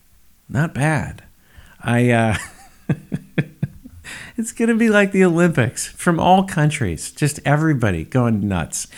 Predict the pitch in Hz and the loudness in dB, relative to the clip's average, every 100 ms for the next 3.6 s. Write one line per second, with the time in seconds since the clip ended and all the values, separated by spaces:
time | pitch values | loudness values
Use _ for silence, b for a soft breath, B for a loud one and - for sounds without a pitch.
0 | B B 156 147 185 190 208 185 170 160 | B B 0 4 4 4 2 2 2 4
1 | 160 151 107 120 151 190 - 123 123 120 | 4 4 2 0 0 -2 -4 0 2 2
2 | - 160 156 - 123 101 - - 110 95 | 0 -2 -4 -6 -4 -4 -6 -2 0 0
3 | 90 82 76 76 85 65 | -2 -4 -4 -4 -6 -6